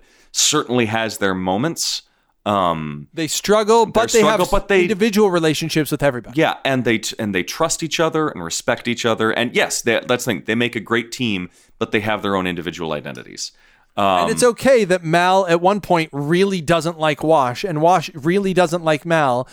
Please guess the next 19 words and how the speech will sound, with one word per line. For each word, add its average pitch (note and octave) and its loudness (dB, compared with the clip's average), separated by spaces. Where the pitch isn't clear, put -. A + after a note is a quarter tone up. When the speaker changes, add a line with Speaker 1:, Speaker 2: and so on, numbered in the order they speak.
Speaker 2:
but E3+ 2
Speaker 1:
Mm-hmm. A#2 0
Speaker 2:
Zoe F#3+ 6
is E3 2
okay E3+ 2
with D#3 -2
both F#3+ 2
of G#2+ -8
them. G2+ -20
That's D#3 2
Speaker 1:
yeah, F3 2
Speaker 2:
okay. C#3+ 0
Speaker 1:
that's - -2
a C#3 -4
good C#3 -2
point. D3+ 2
Um, F2+ 0
Speaker 2:
Like, D3+ 0
that's, D3 0